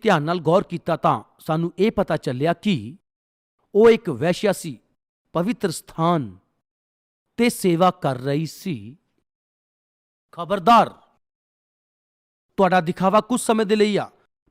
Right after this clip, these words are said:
ਪਰ ਤੁਹਾਡਾ ਦਿਖਾਵਾ ਪਰਮੇਸ਼ਵਰ ਸਾਹਮਣੇ ਲਿਆਏਗਾ।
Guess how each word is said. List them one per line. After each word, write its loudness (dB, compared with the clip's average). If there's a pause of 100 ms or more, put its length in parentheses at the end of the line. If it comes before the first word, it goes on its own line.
ਪਰ 2
ਤੁਹਾਡਾ -2
ਦਿਖਾਵਾ -2
ਪਰਮੇਸ਼ਵਰ -6
ਸਾਹਮਣੇ 0 (680)
ਲਿਆਏਗਾ। -8